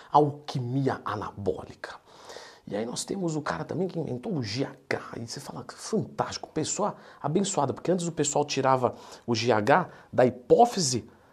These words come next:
dos cadáveres e aplicava. "Não, ninguém fazia isso aí não." Ah, fazia. Mas imagina eles criando isso. Você acha que eles estavam pensando assim, "Bom, olha só, tem uma galera aqui que, uma, uma meninada aí que fica levantando ferro pra cima e pra baixo,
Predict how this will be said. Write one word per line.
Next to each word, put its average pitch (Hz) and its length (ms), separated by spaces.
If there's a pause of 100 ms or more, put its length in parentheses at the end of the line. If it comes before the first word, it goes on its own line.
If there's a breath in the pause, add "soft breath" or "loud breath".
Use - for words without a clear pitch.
(100)
dos 120 520 (160)
cadáveres 190 720
e 175 60
aplicava. 180 480
"Não, 247 100
ninguém 247 240
fazia 233 220
isso - 160
aí 190 80
não." 139 180
Ah, 101 320
fazia. 73 800 (260)
Mas 160 460 (160)
imagina 285 360
eles 202 160
criando 101 340
isso. - 200 (140)
Você - 120
acha 427 100
que 247 60
eles - 40
estavam 117 240
pensando 98 240
assim, 92 180
"Bom, 120 320
olha 120 200
só, - 180
tem - 160
uma 80 300
galera 80 320
aqui 107 120
que, - 240 (480 soft breath)
uma, 370 640 (400 loud breath)
uma 392 80
meninada 143 580
aí 104 140
que 107 300
fica - 180
levantando 104 540
ferro - 280
pra 95 160
cima 104 220
e - 20
pra 80 160
baixo, 135 380